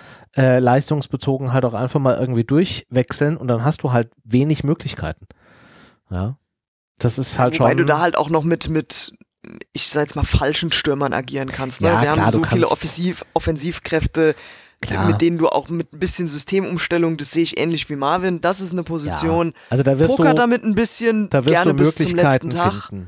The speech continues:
Speaker 1: Ja, also wir haben
Speaker 2: Ja.
Speaker 1: auch schon einen Ansgar Knauf in der, in der Zielspieler-, Stürmerposition und so weiter gesehen. Also da hast du Möglichkeiten, wie du irgendwie ein bisschen drumherum bauen kannst. Deswegen sage ich ja, ähm,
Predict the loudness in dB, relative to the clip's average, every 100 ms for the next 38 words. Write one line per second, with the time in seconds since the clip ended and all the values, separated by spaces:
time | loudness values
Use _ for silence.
0 | -8 -4 -4 -6 -6 -4 -2 -2 0 0
1 | 0 0 0 0 -4 -2 -2 0 0 0
2 | 0 -2 2 2 2 -2 -2 -2 -2 -4
3 | -2 -2 -2 -4 2 4 4 2 0 2
4 | 2 2 2 0 0 0 -2 -2 -6 -4
5 | 0 2 0 -2 0 -2 -4 -12 -18 -8
6 | -2 0 2 2 0 0 0 0 -2 0
7 | 0 0 -2 0 0 -2 -2 -4 -6 -6
8 | -6 -6 -2 2 2 2 0 -4 -6 -4
9 | -2 0 2 2 2 2 4 4 0 -6
10 | -20 -20 -20 _ 0 2 2 -2 -10